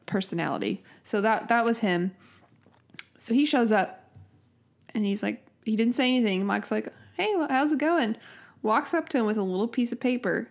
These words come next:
sets it down on the table, slides it over to Mike. And Mike picks it up, looks at it. It's a Social Security number. <laughs> And he was like, "Uh, how'd you get this?" And he just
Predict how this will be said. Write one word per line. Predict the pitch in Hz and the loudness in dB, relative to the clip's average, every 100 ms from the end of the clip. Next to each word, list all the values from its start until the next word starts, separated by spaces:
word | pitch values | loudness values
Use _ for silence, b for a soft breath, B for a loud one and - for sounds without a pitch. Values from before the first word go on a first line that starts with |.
| _ | _
sets | - 226 226 | -6 -4 -2
it | 226 | -2
down | 240 226 | 0 0
on | 208 | -2
the | |
table, | - 220 202 185 | 0 0 0 -2
slides | - 214 202 202 220 | -2 0 0 2 0
it | 202 | 0
over | 202 196 | 0 0
to | 196 | 0
Mike. | 185 175 185 - - b b b - | 0 0 0 -6 -20 b b b -10
And | 196 | -6
Mike | 165 165 - _ | -6 -6 -12 _
picks | - 185 233 | -8 -6 -2
it | 202 | -2
up, | 190 | -2
looks | 190 196 - | -2 -6 -4
at | 202 190 | -2 -2
it. | 202 - | -4 -6
It's | - | -12
a | - | -8
Social | - 220 233 | -2 -2 -2
Security | 247 220 - 226 220 | -4 -4 -2 0 0
number. | 190 170 175 196 - | 0 -2 0 0 -2
<laughs> | B B B B - _ B B B B | B B B B -20 _ B B B B
And | 262 | 2
he | 262 | 4
was | 226 214 | 4 4
like, | 214 185 185 B B B B B B _ _ _ - | 4 2 0 B B B B B B _ _ _ -2
"Uh, | 202 202 208 208 196 | 2 2 2 2 2
how'd | 214 233 220 | 2 0 0
you | 220 | 0
get | 277 285 | 0 0
this?" | 175 185 | -2 -2
And | 190 | -2
he | 214 202 | 0 0
just | 233 226 | 0 -2